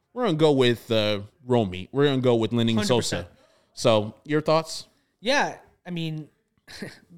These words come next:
Speaker 2: if I wanna be really, really, you know, true White Sox fan, they're gonna go Colas and they're gonna go Romy. They're not even gonna, they're not even gonna get anybody. Um,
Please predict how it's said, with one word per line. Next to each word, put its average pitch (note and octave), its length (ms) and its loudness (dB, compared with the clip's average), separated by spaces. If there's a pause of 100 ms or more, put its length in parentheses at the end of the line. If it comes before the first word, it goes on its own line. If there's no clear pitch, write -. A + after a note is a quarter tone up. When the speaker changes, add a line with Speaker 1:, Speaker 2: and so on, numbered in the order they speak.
(540)
Speaker 2:
if A3 140 -2
I G3+ 140 6
wanna F#3+ 240 2
be E3 140 -2
really, F3+ 540 4
really, D3+ 580 0 (160)
you F3 120 -8
know, C#3+ 220 -4
true E3+ 320 0
White D3 220 0
Sox C#3 260 -4
fan, C#3+ 260 -4 (320)
they're B3+ 120 6
gonna G3 160 4
go E3 140 2
Colas G3 500 2
and F#3 80 0
they're F#3+ 80 0
gonna F#3 140 -4
go E3 100 4
Romy. E3 460 2 (720)
They're B3 120 2
not A#3 160 6
even G#3+ 140 4
gonna, F#3 220 0
they're A#3 160 0
not B3 180 4
even G3+ 220 4
gonna F3 220 4
get C#3+ 580 0
anybody. D#3+ 600 2 (440)
Um, E3+ 500 2